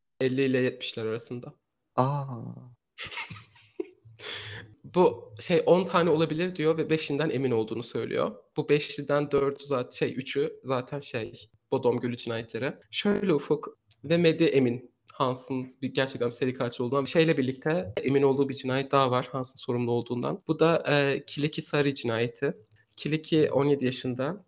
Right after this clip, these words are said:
Speaker 1: bin dokuz yüz elli üçte öldürülüyor. Bu Fina-, Finlandiya'nın en ünlü çözülmemiş davalarından biri daha. Bodom Gölü cinayetleriyle birlikte. Bu cinayete çok girmeyeceğim çünkü ben bundan bölüm yapacağım. Eminim yapacağım. İnanılmaz
Speaker 2: Hı hı.
Speaker 1: enteresan ve Hans, Hans,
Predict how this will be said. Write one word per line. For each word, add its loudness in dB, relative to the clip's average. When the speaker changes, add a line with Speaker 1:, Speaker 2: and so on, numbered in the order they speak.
Speaker 1:
bin 0
dokuz -2
yüz 6
elli 2
üçte 0
öldürülüyor. 2
Bu 10
Fina-, 6
Finlandiya'nın 6
en 6
ünlü 6
çözülmemiş 0
davalarından 4
biri -4
daha. -2
Bodom 2
Gölü 0
cinayetleriyle -2
birlikte. -6
Bu 2
cinayete 6
çok 0
girmeyeceğim 4
çünkü -2
ben 4
bundan 4
bölüm 4
yapacağım. -4
Eminim 4
yapacağım. -4
İnanılmaz 6
Speaker 2:
Hı 8
hı. 8
Speaker 1:
enteresan 4
ve 0
Hans, 0
Hans, 4